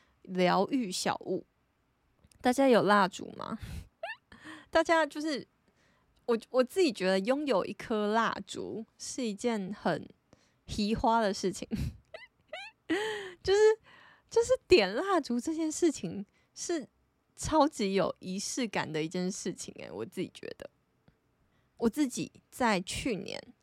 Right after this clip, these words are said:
拥有了人生的第一颗蜡烛。这颗蜡烛它是，呃，在台中的一个市集买的。我自己觉得超级无敌香，就是非常非常香的一颗蜡烛，我非常喜欢这个味道。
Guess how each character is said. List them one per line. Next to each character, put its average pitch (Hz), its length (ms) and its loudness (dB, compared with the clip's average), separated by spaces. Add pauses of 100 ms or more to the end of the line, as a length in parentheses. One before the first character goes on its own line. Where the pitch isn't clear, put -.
(220)
拥 233 260 0
有 170 140 0
了 104 180 0
人 123 220 -2
生 180 260 -2
的 160 160 -2
第 190 240 -4
一 185 60 -4
颗 196 240 -4
蜡 190 260 0
烛。 - 300 -20 (680)
这 320 160 0
颗 330 220 0
蜡 240 200 6
烛 107 280 -8
它 196 300 0
是， 185 640 -2 (120)
呃， 185 260 0
在 226 220 0
台 175 280 2
中 214 240 -4
的 190 120 0
一 180 40 0
个 185 120 0
市 214 220 -4
集 - 260 -12
买 120 120 -8 (140)
的。 - 100 -20 (1200)
我 214 160 6
自 285 140 0
己 254 140 4
觉 165 220 -2
得 170 220 2 (420)
超 226 500 6
级 175 260 2
无 175 120 4
敌 180 140 0
香， 180 480 0
就 196 100 -2
是 190 340 0 (280)
非 226 100 4
常 208 160 4
非 196 80 2
常 180 160 0
香 180 260 -2
的 175 80 0
一 170 60 -2
颗 202 200 -4
蜡 175 180 2
烛， - 160 -10
我 160 180 -2
非 190 160 -2
常 202 140 2
喜 196 120 -8
欢 156 140 -6
这 165 80 -4
个 165 60 -2
味 123 180 -2
道。 - 200 -4